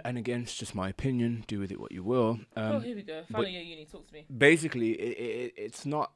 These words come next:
Speaker 1: a question of how much can you learn. <laughs> It's how much can we pile on your back before you just crumble. That's what your final year of uni is about.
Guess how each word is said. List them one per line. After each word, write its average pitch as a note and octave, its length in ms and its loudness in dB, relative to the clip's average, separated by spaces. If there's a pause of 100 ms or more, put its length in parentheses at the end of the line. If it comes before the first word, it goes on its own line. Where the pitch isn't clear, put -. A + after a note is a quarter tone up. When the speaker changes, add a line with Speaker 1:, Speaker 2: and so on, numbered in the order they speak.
(140)
Speaker 1:
a B2+ 100 -6
question B2+ 500 -2
of A#2 80 -6
how A2+ 180 -2
much - 240 -4
can G2+ 140 -10
you G2+ 100 -4
learn. G2+ 520 -2
<laughs> - 40 -12
It's C#3 560 0
how B2+ 220 0
much B2 220 -4
can A2 120 -6
we A2 100 -4
pile G#2+ 340 -2
on F#2+ 120 -6
your F#2 100 -8
back F#2+ 300 -4
before F#2+ 320 -8
you F#2 140 -12
just F#2 220 -12
crumble. F#2 420 -14 (320)
That's - 200 -12
what A2+ 100 -6
your G2 100 -8
final - 260 -10
year F#2+ 140 -14
of G2 100 -18
uni G2 180 -16
is A2 100 -20
about. G2 260 -18